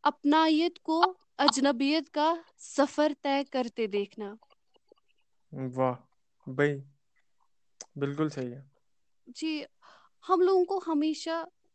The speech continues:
Speaker 1: گرنے کا انتظار کیوں ہوتا ہے؟ میں سوال
Speaker 2: ہم۔
Speaker 1: کرتی ہوں سارے لسنرز سے اور میں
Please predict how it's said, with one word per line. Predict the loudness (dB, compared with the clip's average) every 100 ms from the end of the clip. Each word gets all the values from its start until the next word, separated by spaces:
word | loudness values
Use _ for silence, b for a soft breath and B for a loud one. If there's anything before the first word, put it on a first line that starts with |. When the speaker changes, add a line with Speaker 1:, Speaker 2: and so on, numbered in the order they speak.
| -8 -2
Speaker 1:
گرنے | 0 2 2
کا | 0
انتظار | 0 -2 -4 -2 -4 -4
کیوں | -6
ہوتا | -6 -8 -8 -12 -12
ہے؟ | -16 -20 _ _ _ _ _ _ -12
میں | -10 -6
سوال | -2 0 0
Speaker 2:
ہم۔ | 0
Speaker 1:
کرتی | -4 -6 _ _
ہوں | -10
سارے | -6 -4 -2
لسنرز | -4 -6 -6 -6 -6
سے | -6 -8 -4
اور | -4 -4
میں | -6